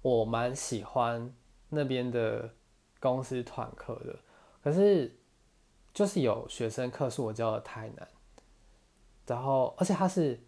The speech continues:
频繁的课数，应该已经课数了不止一次，可能是多次，甚至就是他不想要上这一期。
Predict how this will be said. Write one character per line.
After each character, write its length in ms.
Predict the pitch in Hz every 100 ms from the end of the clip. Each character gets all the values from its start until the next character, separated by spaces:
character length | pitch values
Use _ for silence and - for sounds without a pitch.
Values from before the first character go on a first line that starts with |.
| _ _ _
频 320 | - 117 107
繁 220 | 117 113 104
的 240 | 104 107 - _ _
课 260 | - 139 113
数， 180 | 127
应 60 | 127
该 160 | 151 143
已 60 |
经 160 | 127 123
课 180 | - 117
数 160 | 131
了 60 | 113
不 100 | 123
止 260 | 117 120 127 - - _ _ _ -
一 120 | 117
次， 460 | - - 131 110 117 _ _ -
可 80 | 123
能 120 | 113
是 140 | -
多 380 | - - 120 117
次， 360 | 117 - 127 117
甚 160 | 143
至 220 | 139 135 120
就 120 | 120
是 360 | 123 117 113 - _ _ _ _ _
他 140 | - 139
不 140 | -
想 180 | 139 113
要 80 | 113
上 220 | 123 110
这 120 | 110
一 140 | 101 107
期。 300 | - -